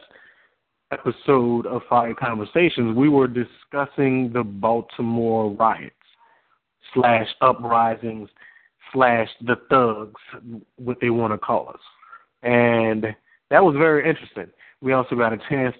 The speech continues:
to speak about Barack Obama and his role with, in black America. Is he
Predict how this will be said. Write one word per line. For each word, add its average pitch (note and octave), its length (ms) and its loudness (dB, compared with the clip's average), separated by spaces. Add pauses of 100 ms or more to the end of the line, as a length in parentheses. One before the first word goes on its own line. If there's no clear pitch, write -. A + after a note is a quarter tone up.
to A2+ 180 -2 (120)
speak A#2 260 -6
about A2 520 2 (520)
Barack A2+ 380 2
Obama A#2 580 -2
and G#2+ 500 -4 (560)
his D3 180 4 (100)
role A2 520 0 (140)
with, A#2 220 0 (260)
in B2 160 -4
black A#2+ 280 2
America. B2 460 -6 (760)
Is A#2 160 -4
he A#2 100 2